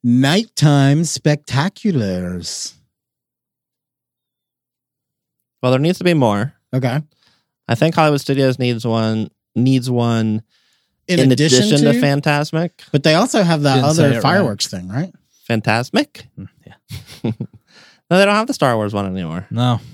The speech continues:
Speaker 1: But don't they have, like, a
Speaker 3: I think they stopped
Speaker 1: some
Speaker 3: the
Speaker 1: other
Speaker 3: other thing,
Speaker 1: thing?
Speaker 3: the
Speaker 2: They
Speaker 3: movie
Speaker 2: have
Speaker 3: thing.
Speaker 2: Yeah, they stopped that, or it's at least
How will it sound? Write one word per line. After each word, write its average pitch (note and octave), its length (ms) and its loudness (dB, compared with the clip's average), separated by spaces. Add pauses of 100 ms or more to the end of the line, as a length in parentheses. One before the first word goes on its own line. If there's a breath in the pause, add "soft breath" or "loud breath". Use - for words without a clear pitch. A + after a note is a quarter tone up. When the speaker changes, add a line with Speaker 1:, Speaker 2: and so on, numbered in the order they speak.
(400 soft breath)
Speaker 1:
But D3+ 80 -2
don't A3 100 4
they A#3 120 4
have, A3 120 2
like, F#3+ 180 4
a B2+ 280 2
Speaker 3:
I A2+ 120 -4
think E3+ 180 2
they D#3+ 120 2
stopped F3 240 2
Speaker 1:
some F3 120 4
Speaker 3:
the D#3+ 80 4
Speaker 1:
other D#3 100 6
Speaker 3:
other F3 140 4
thing, F#3 240 2
Speaker 1:
thing? - 20 -
Speaker 3:
the C3 180 4
Speaker 2:
They G3 80 6
Speaker 3:
movie D#3 140 4
Speaker 2:
have D#3 100 2
Speaker 3:
thing. F3+ 400 2
Speaker 2:
Yeah, D#3+ 160 2
they D3 80 4
stopped F#3+ 340 0
that, B2+ 400 0 (400)
or B2 280 2 (260)
it's A#2 140 0
at A2+ 100 2
least A#2+ 320 -2